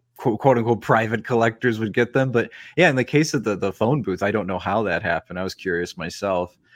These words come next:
I don't know how he gets money. I don't know how he gets to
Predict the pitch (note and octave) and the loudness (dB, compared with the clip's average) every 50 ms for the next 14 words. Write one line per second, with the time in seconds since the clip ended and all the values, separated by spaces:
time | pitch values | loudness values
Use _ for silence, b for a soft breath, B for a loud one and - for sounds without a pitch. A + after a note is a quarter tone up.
0 | b b b b - G#2+ C3 C3 A#2 A#2+ G#2+ - - A#2+ A#2 C3 D3 D#3 D#3 C#3 | b b b b -6 -2 -2 -2 0 0 -2 0 2 2 4 4 4 2 0 0
1 | - C#3+ C#3+ - - B2+ B2+ B2+ B2 G#2+ A2 B2 C3 C3+ C3 C3 A#2+ A2 G2 - | -2 -2 -2 -2 -2 0 0 2 2 2 2 2 0 2 2 2 0 0 0 -2
2 | A#2+ - - - A#2+ G2+ | -4 -4 -4 -6 -6 -6